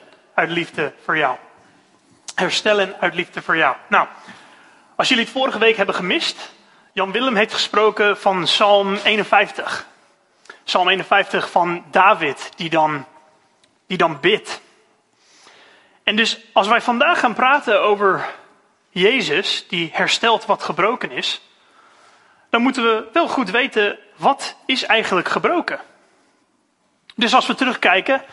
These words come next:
naar vorige week en over Psalm eenenvijftig, tegen wie heeft David zijn psalm? Tegen wie zit hij te praten?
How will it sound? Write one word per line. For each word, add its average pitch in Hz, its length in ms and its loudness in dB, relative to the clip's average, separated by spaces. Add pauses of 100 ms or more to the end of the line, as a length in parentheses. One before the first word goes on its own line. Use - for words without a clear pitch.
(260)
naar 202 140 0
vorige 196 340 2
week 156 260 0
en 185 60 0
over 160 140 -2
Psalm 156 280 0
eenenvijftig, 151 600 -4 (180)
tegen 208 440 -2
wie 254 440 -2 (440)
heeft 233 320 -2 (100)
David 185 680 0
zijn 196 260 0
psalm? 180 380 0
Tegen 180 300 -2
wie 214 320 -2 (240)
zit - 200 -2
hij 185 140 2
te 175 120 -8
praten? 208 540 -2